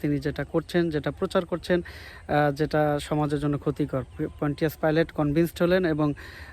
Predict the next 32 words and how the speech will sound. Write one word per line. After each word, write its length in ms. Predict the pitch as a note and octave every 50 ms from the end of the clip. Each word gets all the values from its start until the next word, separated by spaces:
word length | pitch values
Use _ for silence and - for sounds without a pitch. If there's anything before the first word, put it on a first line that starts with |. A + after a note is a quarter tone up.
| -
আহ, 260 | - D#3+ D3+ D3+ D3+ C#3
যীশুকে 440 | C3+ D#3 D3+ - E3 D#3 - E3
ক্রুশবিদ্ধ 460 | D3 - - D3+ D3+ C#3+ D3 C#3 C3 C#3+
করে 200 | C3 C#3+ C3+ C3+
মারলেন। 380 | C3+ C3+ C3+ C3 B2+ B2+ B2+ C3 C#3 C#3
সেইখান 400 | C3+ - - D#3 D3+ - - E3
থেকে 240 | D#3 F3 E3+ E3+ F3
খ্রিস্টানদের, 500 | - - - D#3 - - E3 D3+ D3+ D#3
শুরু 220 | D3+ - - D3 D3+
থেকে 240 | C#3+ E3+ D#3 E3
খ্রিস্টানদের 440 | D#3 - D3+ - - - D3 D3 D3
সাথে 280 | D3 - D3+ C3+ - D3
ইহুদের 300 | - C#3+ D3 C#3+ D3+ C#3+
সাথে 280 | - - - - C#3+ C#3 - - - - - - - -
চরম 260 | - F3 E3+ E3 E3
একটা 200 | D#3+ D3+ - D#3+
বৈরিতা 400 | D3 C#3 D#3 D#3 D#3 D#3+ - E3
ছিল 280 | D3 - - C#3+ D#3 F#3+
এবং 340 | A3 E3+ D3 C#3+ D3 C#3+ C3+ -
পরবর্তী 500 | - E3+ F3 F#3 F3+ F#3 F3 - - F#3+ F3 -
পাঁচ 160 | - D#3+ D#3+ -
ছয় 180 | - - E3 D#3
বছরে, 380 | D#3+ D3+ - - D#3 C#3 B2+
আহ, 760 | A#2+ - - - - - - - - - D#3 D3+ D#3 D3+ D3+ C#3+
খ্রিস্টানরা 480 | - - E3+ - - F#3 E3+ E3 D#3+ D3+
বেশ 260 | C#3+ C3+ E3 F3 D#3+ - - - -
সাম্রাজ্য 360 | - D#3 D#3 D3+ D#3 D3 D#3
বিস্তারে 320 | D3+ D3+ D3+ - - D#3 D3+
এগিয়ে 240 | C#3+ D3 D3+ C#3+
গেলেন, 240 | C3+ C#3 C3+ C3+ C3
বিশেষ 240 | B2+ C#3+ C#3 C3+ -
করে 260 | - D3+ C#3+ D3 C#3